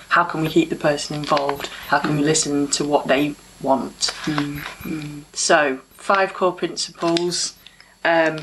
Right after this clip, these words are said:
Speaker 1: if we think about, another thing about the M C A is that it helps people plan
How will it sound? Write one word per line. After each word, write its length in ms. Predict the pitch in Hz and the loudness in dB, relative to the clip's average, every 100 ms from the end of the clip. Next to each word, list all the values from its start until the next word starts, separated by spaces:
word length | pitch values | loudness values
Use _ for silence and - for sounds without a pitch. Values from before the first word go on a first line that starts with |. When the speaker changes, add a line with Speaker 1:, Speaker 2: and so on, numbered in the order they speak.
| - | -6
Speaker 1:
if 160 | - | -2
we 80 | 180 | -2
think 400 | 180 196 185 180 | 0 0 0 -2
about, 560 | - 160 165 165 156 - - - - - - - - | -2 4 4 4 2 -6 -12 -12 -14 -18 -16 -14 -4
another 340 | 165 165 165 170 | 0 0 2 0
thing 240 | 170 160 | 0 -2
about 460 | 156 160 151 147 - | 2 4 4 2 0
the 220 | 156 151 | 0 2
M 180 | 160 156 | 2 2
C 140 | - | -2
A 40 | 143 | 0
is 200 | 143 - | -2 0
that 160 | 147 | 0
it 120 | 151 | 2
helps 340 | - 156 - - | 2 2 0 -4
people 320 | - 156 160 | -4 -4 -6
plan 360 | - 151 151 | -4 -4 -4